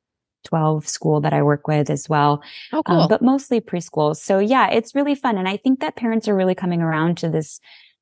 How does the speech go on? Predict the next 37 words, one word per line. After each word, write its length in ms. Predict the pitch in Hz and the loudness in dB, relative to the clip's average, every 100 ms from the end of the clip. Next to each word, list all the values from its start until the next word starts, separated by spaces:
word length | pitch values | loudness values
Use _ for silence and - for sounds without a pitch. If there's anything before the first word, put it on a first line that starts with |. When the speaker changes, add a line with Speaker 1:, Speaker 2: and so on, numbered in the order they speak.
| - | 0
Speaker 1:
new 360 | 175 180 185 | 4 4 4
Speaker 2:
Different 200 | 180 202 | 2 -2
Speaker 1:
style. 680 | - 170 170 165 160 160 160 | 0 2 2 4 2 2 -2
Speaker 2:
style. 120 | 165 165 | -10 -14
Yeah. 300 | 196 190 185 | -8 -6 0
Speaker 1:
Yeah, 400 | 403 453 403 240 - | 0 0 -2 -2 0
it's 160 | 269 311 | 0 0
more 160 | 330 | 0
authentic, 580 | 330 330 285 302 185 175 - | 0 2 0 2 0 -2 -6
right? 220 | 202 220 - | 0 0 0
And 100 | 208 | -2
I 80 | |
think 200 | 202 214 | 0 -2
that's, 280 | 214 196 - - - | -2 -4 -8 -8 -4
that's 200 | 196 208 | -2 0
what 140 | 202 | 2
we 100 | 196 | 4
all 160 | 175 180 | 4 4
want 160 | 151 | 2
when 120 | 160 | 2
we 100 | 151 | 0
have 140 | 156 147 | -2 -4
a 80 | 147 | -4
photo 340 | 151 147 - | -4 -2 -2
of 80 | 160 | -2
our 140 | - | -2
kids. 420 | 170 170 170 - - _ 226 | -2 -2 -4 -8 -20 _ 0
Speaker 2:
Mm-hmm. 560 | 233 202 208 196 196 - - | 2 2 0 0 -4 -8 -2
I'm 180 | 220 208 | 0 2
sure 220 | 226 214 | 2 4
that 200 | 202 - | 2 2
the 120 | 196 | -2
grandparents' 600 | 180 180 180 185 185 175 | 2 0 2 2 0 0
initial 400 | 185 170 170 185 | -2 -2 0 0
reaction 600 | 180 170 160 - 190 180 | 2 4 2 0 -6 -6
was 180 | 170 - | -6 -4
like 400 | 151 143 - | -2 -4 -6